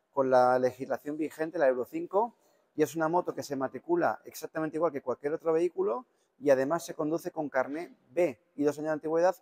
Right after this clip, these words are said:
o el A uno. Quiere decir que a nivel de homologación es una ciento veinticinco, aunque a nivel de respuesta, como decía anteriormente, tú vas jugando con los mapas y modificas esa respuesta a tu demanda, ¿vale? Como digo, tres mapas de potencia previamente definidos.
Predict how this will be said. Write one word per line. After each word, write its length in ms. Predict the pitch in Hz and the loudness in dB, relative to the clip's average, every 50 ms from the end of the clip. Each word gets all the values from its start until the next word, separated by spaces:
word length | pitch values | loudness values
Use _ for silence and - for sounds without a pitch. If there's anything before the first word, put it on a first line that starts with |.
| _ | _
o 100 | - 139 | -2 0
el 80 | 139 147 | 2 2
A 80 | 135 120 | 2 0
uno. 340 | 113 117 139 175 214 214 - _ _ _ _ _ _ _ _ | 0 -4 -6 -6 -8 -8 -12 _ _ _ _ _ _ _ _
Quiere 240 | - 151 156 156 160 | 0 4 6 8 8
decir 400 | 160 160 160 - 185 196 190 190 | 8 6 6 6 4 4 4 4
que 80 | 165 | 2
a 60 | 139 | 0
nivel 240 | 131 127 127 147 147 | 0 2 2 2 4
de 60 | 156 | 4
homologación 600 | 156 156 151 151 151 147 143 139 - - 156 165 | 2 2 2 0 2 2 2 2 0 0 -6 -12
es 120 | 165 - 165 | -12 -12 -10
una 120 | 156 156 | -10 -10
ciento 220 | - - 156 165 165 | -10 -10 -6 -4 -4
veinticinco, 600 | 160 160 156 - 175 175 170 - - 196 214 - _ _ _ _ _ - | -4 -4 -6 -6 -4 -4 -4 -2 -4 -4 -4 -6 _ _ _ _ _ 0
aunque 300 | 135 143 143 135 147 139 | 0 0 2 2 2 2
a 40 | |
nivel 220 | 143 143 147 156 156 | 2 2 0 2 2
de 80 | 170 | 4
respuesta, 520 | 170 180 160 - - 185 185 165 - 190 - | 2 2 0 0 -2 -2 -2 -2 -2 -2 -2
como 200 | - 147 139 135 | -2 -2 0 0
decía 220 | 135 131 151 156 | 0 0 -2 -4
anteriormente, 680 | 143 - 151 170 160 165 175 180 170 - 196 220 233 - _ - - _ _ _ _ | -4 -2 -2 -2 0 0 0 -2 0 0 -2 -2 -2 -6 _ -20 -20 _ _ _ _
tú 120 | _ 180 185 | _ 6 8
vas 120 | 190 170 | 8 6
jugando 300 | - - 170 170 175 170 | 6 4 2 2 2 2
con 100 | 175 180 | 2 2
los 140 | 180 170 170 | 2 2 0
mapas 440 | 185 180 - 196 196 220 - - _ _ _ _ | 0 -2 0 0 0 0 -2 -6 _ _ _ _
y 120 | - 151 | -4 0
modificas 480 | 147 151 147 147 135 165 165 180 180 160 | 0 2 0 0 -2 -4 -4 -4 -4 -4
esa 140 | 160 170 160 | -4 -6 -4
respuesta 540 | 160 156 - _ 175 160 - 190 185 180 - | -4 -6 -6 _ -6 -4 -2 -2 -2 -2 0
a 120 | - 143 | -2 -4
tu 120 | - 147 135 | -4 -2 -2
demanda, 480 | 131 127 143 175 170 135 104 92 - _ _ _ _ _ _ _ | -2 0 0 0 -2 -2 -6 -10 -14 _ _ _ _ _ _ _
¿vale? 260 | 113 131 147 180 - | 0 2 2 2 0
Como 200 | - 139 135 131 | -2 -2 0 0
digo, 200 | 139 147 170 165 | 2 2 2 2
tres 200 | 175 160 160 156 | 2 0 -2 2
mapas 260 | 160 160 156 - 165 | 2 2 2 4 2
de 60 | 165 | 2
potencia 580 | 156 160 160 175 175 180 - 196 202 220 226 - _ _ _ - _ _ _ _ | 2 0 -2 -2 -6 -6 -2 2 2 2 2 0 _ _ _ -20 _ _ _ _
previamente 500 | - 156 165 156 160 156 160 160 156 170 | 4 4 6 6 4 2 0 0 2 2
definidos. 640 | 156 147 - - 120 123 120 104 98 98 - - | 2 2 2 0 -4 -4 -4 -6 -8 -10 -14 -18